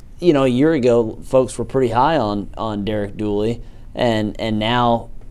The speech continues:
you know, he's being criticized as the play caller for being too predictable, not kind of figuring out a way to get some of, you know, while they don't have the Jamon Moores and, and the Emmanuel Halls that they've had in, in recent years, they do have, they, I mean,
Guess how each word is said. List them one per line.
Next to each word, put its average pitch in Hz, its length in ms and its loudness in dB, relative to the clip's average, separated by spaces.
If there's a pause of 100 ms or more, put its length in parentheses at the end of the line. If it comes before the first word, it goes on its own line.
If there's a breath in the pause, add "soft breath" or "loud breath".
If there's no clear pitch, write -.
(100)
you 131 120 -2
know, 110 100 -2
he's 120 180 -2
being 120 240 0
criticized 117 680 -2
as 107 100 -6
the 107 80 -8
play 117 260 0
caller 120 300 4
for 110 120 -6
being 101 240 -4
too 123 160 -4
predictable, 127 840 0 (360 loud breath)
not 117 440 4
kind 131 160 0
of 113 60 -4
figuring 123 300 0
out 113 120 0
a 104 60 0
way 113 520 2 (220 soft breath)
to 127 80 -2
get 117 220 0
some 127 220 0
of, 117 280 -2
you 127 80 -4
know, 110 120 -2
while 113 140 0
they 110 100 -2
don't 127 200 0
have 113 240 0
the 107 80 -2
Jamon 113 440 -2
Moores 110 480 0
and, 107 160 -4
and 113 200 -4
the 110 80 -2
Emmanuel 107 480 -4
Halls 110 280 0
that 101 60 -8
they've 101 140 -2
had 110 240 0
in, 107 160 -4
in 113 220 -6
recent 110 340 -4
years, 110 380 -4 (460 soft breath)
they 185 100 4
do 226 120 6
have, 160 220 10
they, 147 160 6 (120)
I 131 80 0
mean, 143 280 0